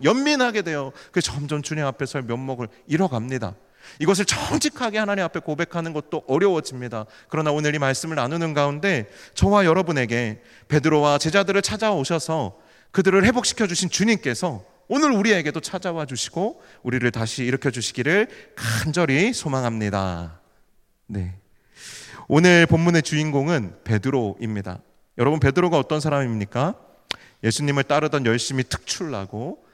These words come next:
제자들 중에서도 리더십이 있는 예수님의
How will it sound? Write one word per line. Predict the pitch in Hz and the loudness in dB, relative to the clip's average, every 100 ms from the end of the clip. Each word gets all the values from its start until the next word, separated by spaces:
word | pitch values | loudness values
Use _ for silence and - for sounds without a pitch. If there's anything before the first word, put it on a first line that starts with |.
| _ _ | _ _
제자들 | - 101 107 101 95 92 | -6 -4 -4 -4 -4 -6
중에서도 | - 151 165 139 127 208 226 - - | -2 0 0 0 0 0 -2 -8 -4
리더십이 | 107 147 123 113 123 | 2 4 2 -2 -6
있는 | 101 104 151 160 | -6 -6 -6 -6
예수님의 | 98 - 95 92 101 123 | -8 -8 -8 -4 -2 -2